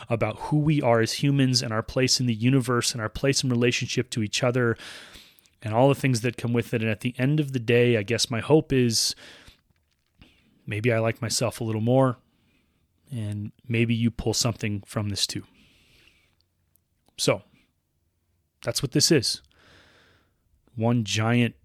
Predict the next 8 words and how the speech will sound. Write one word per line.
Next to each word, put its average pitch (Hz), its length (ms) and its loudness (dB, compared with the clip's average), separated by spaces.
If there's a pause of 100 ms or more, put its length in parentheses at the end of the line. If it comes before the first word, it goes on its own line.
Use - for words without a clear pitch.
(480)
experiment 123 600 0 (420)
for - 180 -8
me. 92 220 -14 (1600)
And 117 640 0
I 104 120 0
hope 120 200 0
this - 200 0
experiment 123 600 0